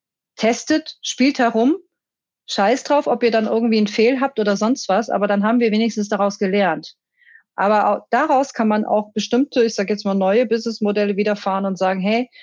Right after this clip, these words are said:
da könnten wir wirklich erfolgreich sein. Ähm, unsere Testings haben folgende Zahlen gezeigt." Who knows, ja? Und dann bist du halt wirklich, äh, sehr erfolgreich in dem Bereich. Und so kann man sich dann auch weiterentwickeln und, ähm, weiter ausbauen.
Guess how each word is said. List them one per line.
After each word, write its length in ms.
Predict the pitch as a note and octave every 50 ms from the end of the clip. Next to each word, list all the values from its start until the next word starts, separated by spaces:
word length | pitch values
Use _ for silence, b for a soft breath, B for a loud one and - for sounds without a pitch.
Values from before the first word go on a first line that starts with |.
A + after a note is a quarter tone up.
| B B
da 80 | - F#3+
könnten 260 | F#3+ - A3+ A#3 A#3+
wir 120 | G3+ F3+ F3
wirklich 240 | A3+ A3 - -
erfolgreich 520 | G#3+ G3+ - G#3 A3 A#3+ - G3 F3+ F3+ -
sein. 360 | - F3 F3 F#3+ G#3+ A3 - _ _ _ _ _ _
Ähm, 340 | F3+ F#3 F#3 F#3 F#3 F#3+ F#3
unsere 280 | - G#3+ G3+ G3 G3+
Testings 480 | G3+ - G3+ G#3 G#3 G3+ A3+ A3 - -
haben 200 | G#3 G3 G3 G3+
folgende 580 | - - G3 G3+ G#3+ G#3 G3 G3 F#3+ F#3+ F#3+ -
Zahlen 360 | - - A#3+ C4+ D#4+ C#4+ A3
gezeigt." 580 | F3 E3+ E3+ - - E3+ E3+ G#3 A3 - - - _ _ _
Who 80 | - A3
knows, 420 | A3 A3 G3 F#3+ A3 D#4+ - -
ja? 220 | G#3 G3 G#3+ C#4+ A3+ B B B B B B B B
Und 120 | - G3+ G3+
dann 120 | G3+ G3+
bist 200 | G3+ A#3+ - -
du 60 | B3
halt 200 | A3 A3 G#3 -
wirklich, 400 | A3 G#3+ - A#3+ A#3+ A#3+ - A#3
äh, 160 | B3 A3 A3+ A#3
sehr 180 | A3 A#3 A3+
erfolgreich 580 | - A#3 - - C#4 D#4 D#4+ - - G#3 F#3+ -
in 80 | E3 D3+
dem 160 | D#3 D#3+ D#3+
Bereich. 380 | E3 E3 D#3 - - E3 -
Und 100 | F3 E3+
so 100 | - F#3
kann 160 | F3 - F#3 F#3
man 140 | F#3+ G3
sich 160 | - G#3+ G3+ -
dann 140 | G3+ G3
auch 200 | F#3+ F#3+ G3+ G3
weiterentwickeln 840 | - F#3+ A#3 - - A3 A3 A3 G3+ A3+ A3 A3+ A#3 A#3 A#3 A#3+ A#3
und, 400 | - - G#3 G#3+ G#3+ G#3+ G#3+ - G3+
ähm, 360 | G3 G3 G3+ G3+ G#3 G3+ - _
weiter 300 | _ F3 E3+ F3 - -
ausbauen. 460 | - D#4 D#4+ - - F3+ D#3+ D#3 D#3